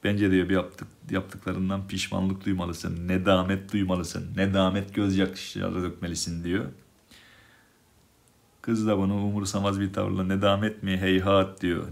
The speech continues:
"Niye di-, dökeceğim nedamet?" diyor. "Dünyaya ikinci bir gelişimiz mi olacak?" diyor ya. "Dünyaya bir defa geldik ve zevkini çıkaracağız." diyor.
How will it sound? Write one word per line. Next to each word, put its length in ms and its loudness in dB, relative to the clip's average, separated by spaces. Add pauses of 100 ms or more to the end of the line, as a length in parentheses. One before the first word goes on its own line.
"Niye 300 0
di-, 160 0
dökeceğim 360 -2
nedamet?" 480 -6
diyor. 180 -4 (1800)
"Dünyaya 480 4
ikinci 500 0
bir 100 2
gelişimiz 540 2
mi 100 -4
olacak?" 380 -4
diyor 160 -4
ya. 200 -6 (600)
"Dünyaya 380 0
bir 80 -2
defa 300 -2
geldik 500 -6
ve 280 -4 (340)
zevkini 500 -2
çıkaracağız." 640 0
diyor. 180 -10